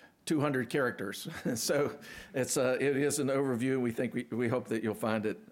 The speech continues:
uh, valuable. Yesterday, our board of directors approved ten additional grants for a wide range of environmental projects that brought our total giving to nearly half a million dollars this year. Now, as for our speaker, Greg, Doctor Gregory Wilson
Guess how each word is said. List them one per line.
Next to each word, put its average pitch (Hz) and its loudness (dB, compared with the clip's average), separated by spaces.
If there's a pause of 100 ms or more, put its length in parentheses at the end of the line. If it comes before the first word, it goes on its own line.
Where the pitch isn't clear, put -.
uh, - -4
valuable. 101 0 (840)
Yesterday, 156 2
our 147 6
board 156 4
of 139 2
directors 147 2
approved 147 0
ten 165 0
additional 143 0
grants 127 -2 (540)
for 139 0
a 131 2
wide 143 4
range 143 2
of 123 2
environmental 135 2
projects 127 0
that 123 0
brought 131 0
our 113 2
total 156 0
giving 139 0 (500)
to 135 0
nearly 131 2
half 131 0
a 139 2
million 127 2
dollars 113 2
this 113 -2
year. 104 -2 (1400)
Now, 139 2
as 156 2
for 160 2
our 147 4
speaker, 160 0 (680)
Greg, 160 0
Doctor 156 2
Gregory 151 2
Wilson 135 0